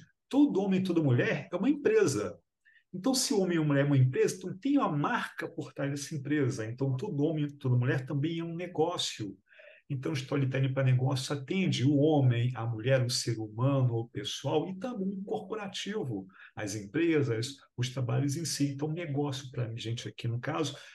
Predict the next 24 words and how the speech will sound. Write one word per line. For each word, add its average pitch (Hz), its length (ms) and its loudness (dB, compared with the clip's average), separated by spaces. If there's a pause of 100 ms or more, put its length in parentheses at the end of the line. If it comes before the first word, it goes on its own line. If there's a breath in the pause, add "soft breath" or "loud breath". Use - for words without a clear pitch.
(140 loud breath)
não 143 140 2
é - 20 0
só 143 220 0
a 131 120 0
parte 127 460 2
de, 143 380 4
de 127 240 -2
corporação, 131 720 0
a 123 120 0
parte - 180 -6
empresarial. 127 640 4 (280 loud breath)
É 127 100 4
todo 127 320 -2
tipo - 320 -4
de 156 140 -2
valor 160 500 0
de 139 180 2
marca 156 600 4 (260 loud breath)
que - 80 -8
tem 202 240 -4
algo 185 300 0
a 185 40 0
ser - 280 -2
contado. 160 560 -6